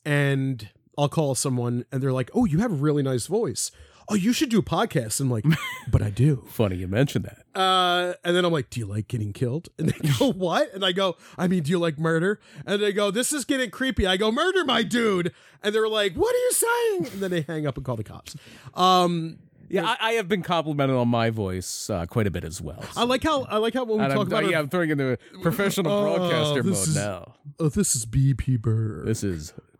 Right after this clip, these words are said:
Speaker 2: Podcasting's B P Burke. <laughs>
Speaker 1: Podcasting's B P Burke.
Speaker 2: That's gonna be my new thing. I,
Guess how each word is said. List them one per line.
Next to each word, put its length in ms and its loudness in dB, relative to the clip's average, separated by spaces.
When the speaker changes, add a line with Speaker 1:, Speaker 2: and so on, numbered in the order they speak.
Speaker 2:
Podcasting's 680 -2
B 200 2
P 180 0
Burke. 480 -8
<laughs> 480 -14
Speaker 1:
Podcasting's 1120 -2
B 180 -8
P 180 -6
Burke. 140 -4
Speaker 2:
That's 200 0
gonna 160 0
be 160 -2
my 60 0
new 120 -2
thing. 200 -2
I, 60 0